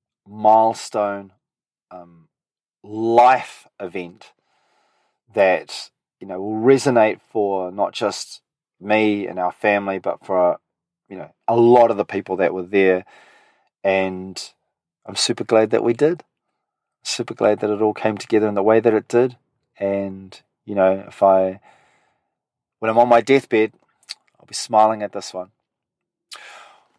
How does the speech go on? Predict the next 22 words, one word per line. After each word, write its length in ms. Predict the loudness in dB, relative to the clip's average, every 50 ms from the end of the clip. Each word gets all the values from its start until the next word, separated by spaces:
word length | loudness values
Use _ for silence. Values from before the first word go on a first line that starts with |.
| _ _ _ _ _ -2
Awesome. 440 | 0 2 2 2 2 0 -4 -6 -6
Thank 420 | -6 -4 0 0 0 0 -2 -6
you 80 | -8 -6
so 240 | -2 2 2 2
much, 240 | 4 4 2 2 0 -4
everybody, 400 | -4 -4 -2 0 0 0 0 -2
for 280 | -6 -4 -2 -2 -2
taking 220 | 0 -2 -4 -4 -4
the 60 | -6
time 180 | -2 -2 -2
to 60 | -2 -2
join 240 | -4 -2 -2 0
me 80 | 0 0
on 120 | 0 0
this 200 | 0 -2 -4 -2
one. 300 | 2 4 4 4 4 2
I 400 | 0 0 2 4 6 6 4 2 0
trust 320 | -2 0 0 0 0 -2 -4
that 100 | -6 -6
it 60 | -4
was, 420 | -4 -4 -4 -4 -4 -8 -14 -18 -12 -8
uh, 140 | -8 -8 -8